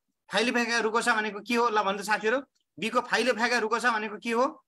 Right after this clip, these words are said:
हो, खुम्रे किरा अथवा व्हाइट ग्रब भन्छ नि, खुम्रे किरा अथवा व्हाइट ग्रब है त, खुम्रे किरा अथवा व्हाइट ग्रब पनि भन्छ है। अब एग्रोटिस इपिसिलन अथवा एग्रोटिस सेकेटम भन्छ, यो चाहिँ के हो? एग्रोटिस इपिसिलन अथवा एग्रो-, इपिसिलन भनेको के हो?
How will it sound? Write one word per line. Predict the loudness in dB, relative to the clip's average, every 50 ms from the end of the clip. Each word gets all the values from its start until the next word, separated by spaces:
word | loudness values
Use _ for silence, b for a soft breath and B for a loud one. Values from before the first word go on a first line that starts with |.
| _ _ _ _ _ _ _ _ _ _ _ _ _ _ _ _ _ _ _ _ _ _ _ _ _ _ _ _ _ _ 0
हो, | 4 4 4 4 2
खुम्रे | 0 -2 -2 2 2 2 2
किरा | 2 2 2 2 2
अथवा | 2 2 2 2 2 2
व्हाइट | 2 2 0 0 0 0
ग्रब | -2 -2 -2 -2
भन्छ | -2 -6 -6 -4 -2
नि, | -2 -2 -4 -6
खुम्रे | -8 -8 -6 -4 -4 -4 -4
किरा | -4 -2 2 2 4
अथवा | 4 4 4 4 4 4 2 -4 _ 4
व्हाइट | 6 6 6 6
ग्रब | 4 0 -2 -2 -8 _ _ _ _ _ _ _ _ 0
है | 0 2
त, | 2 0 -2 -2
खुम्रे | -2 -2 -2 0 0
किरा | 0 2 2 2
अथवा | 2 2 0 0 0
व्हाइट | 2 2 0 0 -2
ग्रब | -6 -8 -10 -8 -8
पनि | -6 -4
भन्छ | -4 -4 -6 -6 0 2
है। | 4 4 4 2 -2 -8 b b b b
अब | -2 2 4
एग्रोटिस | 4 4 6 6 6 6 6 4 2 0
इपिसिलन | -2 -2 -2 -2 2 4 6 6 6 4 2
अथवा | 0 0 2 4 4 4
एग्रोटिस | 4 4 2 0 -2 -2 -2 -4 0 0
सेकेटम | 2 2 4 4 2 2 2 -2
भन्छ, | -4 -6 -10 -14 -16 _ _ _ _ 2
यो | 2 4
चाहिँ | 4 4 2 4
के | 4 6
हो? | 8 8 6 4 0 -4
एग्रोटिस | -4 -2 -4 -4 -4 -6 -6
इपिसिलन | -6 -6 -2 -2 2 4 4
अथवा | 4 6 6 4
एग्रो-, | 2 0 -2 -6 -8 -10 -10 b b b b _ _ _ _ -4
इपिसिलन | -2 -2 0 0 2 2 4 4 6 6
भनेको | 6 6 8 6 6 4
के | 6 6
हो? | 8 8 6 6 2 -4